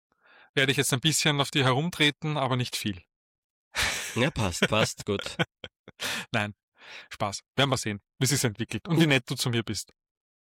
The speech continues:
Speaker 2: <laughs> Äh, äh, ich mein, wir haben's ja vor,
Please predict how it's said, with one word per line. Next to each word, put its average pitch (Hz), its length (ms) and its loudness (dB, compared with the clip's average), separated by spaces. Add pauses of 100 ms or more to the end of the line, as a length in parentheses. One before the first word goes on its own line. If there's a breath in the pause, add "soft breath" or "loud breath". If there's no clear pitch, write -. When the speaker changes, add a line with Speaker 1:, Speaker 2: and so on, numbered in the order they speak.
Speaker 2:
<laughs> - 60 2 (800 loud breath)
Äh, 156 140 2
äh, 151 120 -2 (120)
ich - 200 2
mein, 170 180 2
wir 156 120 4
haben's 165 220 2
ja 185 120 4
vor, 165 500 0